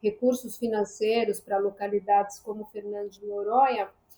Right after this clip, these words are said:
É, já virou, assim, um, um passeio bem clássico aqui em Noronha, sair de canoa havaiana no amanhecer,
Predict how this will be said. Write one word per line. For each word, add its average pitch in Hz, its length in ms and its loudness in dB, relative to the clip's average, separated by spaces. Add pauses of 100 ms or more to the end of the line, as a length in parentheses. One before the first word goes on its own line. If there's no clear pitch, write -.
(200)
É, 247 440 6
já 277 120 4
virou, 302 320 6
assim, 285 360 6
um, 262 320 2
um 233 60 -8
passeio 247 380 2
bem 285 200 -2
clássico 214 680 2
aqui 208 240 -6
em 214 60 -8
Noronha, 214 680 2 (800)
sair 226 360 2
de 233 120 -4
canoa 233 400 0
havaiana 226 640 2
no 233 180 0
amanhecer, 220 1040 2